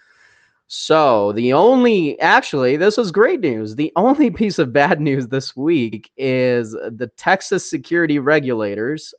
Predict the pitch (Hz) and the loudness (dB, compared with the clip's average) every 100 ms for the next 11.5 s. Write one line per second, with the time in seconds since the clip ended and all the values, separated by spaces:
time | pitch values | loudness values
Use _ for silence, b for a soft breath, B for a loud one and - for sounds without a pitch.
0 | - 120 117 113 117 123 143 - 156 135 | -6 -2 -2 -2 0 0 0 -2 -2 -2
1 | 127 120 117 120 - 117 107 135 143 - | -2 -2 0 0 -2 -8 -2 -2 -2 -6
2 | 101 107 160 - B B B B B B | -8 -6 -8 -12 B B B B B B
3 | B _ - 156 180 220 208 - - 117 | B _ -4 0 4 4 2 -4 -4 0
4 | 175 165 143 131 110 101 - 101 - 104 | 2 2 2 -2 -2 -6 -10 -14 -6 -4
5 | 104 95 104 104 101 110 104 110 104 107 | -4 -6 -10 -10 -8 -4 -4 -4 -6 -6
6 | 104 117 104 117 151 107 110 113 117 - | -4 -4 -2 0 0 0 0 0 0 -6
7 | - _ _ _ _ _ _ _ _ _ | -14 _ _ _ _ _ _ _ _ _
8 | - 147 131 127 131 - 104 117 113 123 | -6 0 2 2 0 -4 -2 -2 -2 -4
9 | 110 110 104 - 107 117 110 110 110 95 | -4 -4 -6 -4 -2 -2 -2 -4 -4 -6
10 | 113 90 95 110 107 101 107 104 101 92 | -8 -6 -6 -2 -2 -2 -6 -6 -6 -4
11 | 104 107 101 92 | -2 -2 -4 -10